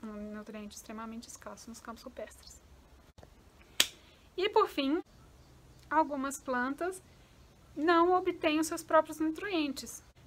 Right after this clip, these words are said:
mas elas decidem roubar de outras plantas. São chamadas,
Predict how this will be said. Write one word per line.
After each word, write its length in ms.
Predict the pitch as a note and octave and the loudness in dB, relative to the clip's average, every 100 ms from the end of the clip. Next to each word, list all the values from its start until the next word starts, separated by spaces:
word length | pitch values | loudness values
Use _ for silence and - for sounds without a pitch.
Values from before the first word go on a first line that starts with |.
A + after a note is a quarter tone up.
| - | -8
mas 600 | B3+ B3 B3 B3 C#4+ - - | 0 4 4 4 0 -6 -6
elas 420 | C4+ C4+ C4+ - | 0 2 2 0
decidem 560 | - C4+ - C4+ B3 C4+ | 2 2 2 -6 -4 -4
roubar 600 | C4 C#4+ D4 A#3 A#3 - - - - - - - - - - - | 4 4 6 4 4 2 -6 -20 -20 -20 -20 -20 -20 -20 -20 -16
de 160 | - C#4 | 0 6
outras 460 | B3 C4+ C#4 D4 | 6 6 2 -4
plantas. 460 | - B3+ B3 A3 G3+ | -2 0 0 -2 -8
São 260 | - - A#3 | -10 -6 -6
chamadas, 520 | B3+ A#3 A#3 C#4 | -4 -4 -4 -10